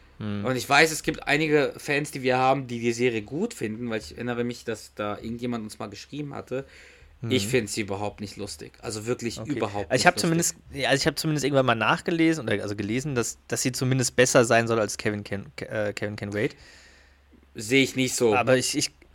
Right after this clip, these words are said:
Speaker 1: ich kann's nicht beurteilen, ich hab's nicht gesehen.
Speaker 2: Also die ganze, äh, Handlung, wenn ich mich nicht irre, wenn ich mich richtig erinnere, von The Crew spielt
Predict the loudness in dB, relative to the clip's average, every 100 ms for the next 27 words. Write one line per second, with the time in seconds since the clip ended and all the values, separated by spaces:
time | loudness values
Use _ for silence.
0 | 2 8 8 8 2 8 8 10 6 6
1 | 0 0 -2 -2 0 0 -2 -12 _ _
2 | _ _ 0 2 2 4 4 8 12 12
3 | 12 10 2 2 4 2 2 0 2 2
4 | 2 0 -4 -4 -4 -2 0 -2 -4 -8
5 | -10 -10 -8 -6 -4 0 0 -2 -20 -20
6 | -10 -4 0 -2 0 0 0 -2 -6 -6